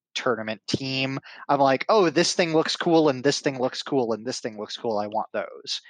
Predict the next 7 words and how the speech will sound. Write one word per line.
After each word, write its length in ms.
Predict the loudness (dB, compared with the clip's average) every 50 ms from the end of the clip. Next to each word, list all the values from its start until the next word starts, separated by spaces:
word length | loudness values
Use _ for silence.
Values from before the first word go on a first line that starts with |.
| -20 -20 -20 _ _ _ _ _ _ _ _ _ 0
And 360 | 2 2 2 2 0 -4 -4
in 180 | -6 -8 -6
Warframe, 580 | 0 2 2 2 2 2 2 2 2 0 -2 -4
you 120 | -4 -4
can 180 | -2 -2 -4 -4
take, 440 | -2 0 2 2 2 0 -4 -12 _ _ _ _ _ _ _ _ _ _ _ _
uh, 220 | 0 2 2 2